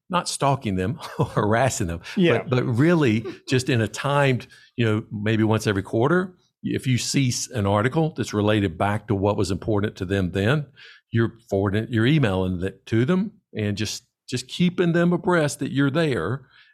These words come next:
Speaker 1: and we're
Speaker 2: Yep.
Speaker 1: thinking about you and trying to be a value-added partner.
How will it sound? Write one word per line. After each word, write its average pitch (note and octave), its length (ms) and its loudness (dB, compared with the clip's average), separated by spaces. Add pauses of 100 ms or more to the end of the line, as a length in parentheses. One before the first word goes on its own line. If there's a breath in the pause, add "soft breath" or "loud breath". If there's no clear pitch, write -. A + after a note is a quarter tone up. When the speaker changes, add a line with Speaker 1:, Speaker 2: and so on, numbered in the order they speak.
(120)
Speaker 1:
and G#2 280 0
we're A#2+ 100 4
Speaker 2:
Yep. - 100 -4
Speaker 1:
thinking E3 340 2
about G#2 340 0
you G#2+ 240 2
and G2+ 80 -2
trying A2 200 0
to G#2+ 60 -2
be G#2+ 120 0
a G2+ 60 2
value-added A2 640 0
partner. A2+ 560 -2